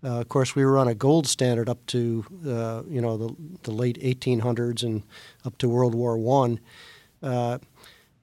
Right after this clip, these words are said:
so they wanted to try to avoid these, uh, banking panics, uh, and provide a more elastic currency. The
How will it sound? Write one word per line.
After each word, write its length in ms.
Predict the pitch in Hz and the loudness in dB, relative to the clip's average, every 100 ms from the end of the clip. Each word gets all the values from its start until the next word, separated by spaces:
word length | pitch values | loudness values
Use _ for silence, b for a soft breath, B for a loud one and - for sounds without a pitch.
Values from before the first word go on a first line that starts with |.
| _ | _
so 340 | - - 147 135 | -6 2 4 6
they 120 | 135 | 4
wanted 300 | 135 180 175 | 6 6 4
to 60 | 131 | 2
try 220 | - 151 | 2 4
to 80 | 131 | 4
avoid 320 | 113 143 127 | 4 4 4
these, 240 | 123 110 101 147 | 2 0 -4 -10
uh, 280 | 156 117 113 | -6 -4 -4
banking 680 | 107 139 151 - 127 117 113 _ - | -2 4 4 4 0 0 -4 _ -2
panics, 680 | 147 131 101 - - - - 214 | 0 2 0 -4 -2 -2 -6 -6
uh, 300 | 123 117 - | -2 -2 -6
and 440 | 147 120 117 139 139 | -6 -4 -4 -6 -6
provide 340 | 123 135 135 | 0 2 2
a 60 | 123 | 2
more 220 | 127 127 | 0 0
elastic 440 | 117 120 117 120 | 0 -2 -4 -6
currency. 520 | - 131 127 - 120 | -4 -2 0 -2 -4
The 180 | 110 117 | -4 -6